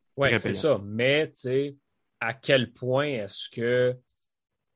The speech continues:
Speaker 1: tu serais prêt à donner le prix que le Canadien va probablement demander ? Puis Jake Allen a quand même un salaire relativement élevé pour un gardien de but numéro deux. Fait que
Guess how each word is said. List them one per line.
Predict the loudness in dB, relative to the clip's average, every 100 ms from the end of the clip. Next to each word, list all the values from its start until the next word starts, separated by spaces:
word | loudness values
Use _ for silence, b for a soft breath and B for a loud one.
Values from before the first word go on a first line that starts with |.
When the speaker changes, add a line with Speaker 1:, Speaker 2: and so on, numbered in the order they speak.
| _ _ _
Speaker 1:
tu | -16
serais | -10 -2 -2
prêt | 0 4
à | 4
donner | 4 2 0
le |
prix | -2 -2 -2
que | -2
le | -2
Canadien | 0 0 0 -4 -4
va | -2 -2
probablement | -2 -2 0 0 -2 -4
demander ? | -4 -4 -6 -6
Puis | -8 -4
Jake | -4 -2
Allen | -2 -2 -4
a | -4
quand | -2 0
même | -2 -2
un | -2 -4
salaire | -6 0 2 4 4 4 2 0
relativement | -4 -2 0 -4 -4 -8 -8 -4 0 2
élevé | 0 -2 -4 -6
pour | -4 -4
un | -2
gardien | 0 -2 -2 -6
de |
but | -4 -4
numéro | -2 -2 -2 -4
deux. | -4 -6 -6 -10 _ _ _
Fait | -8
que | -8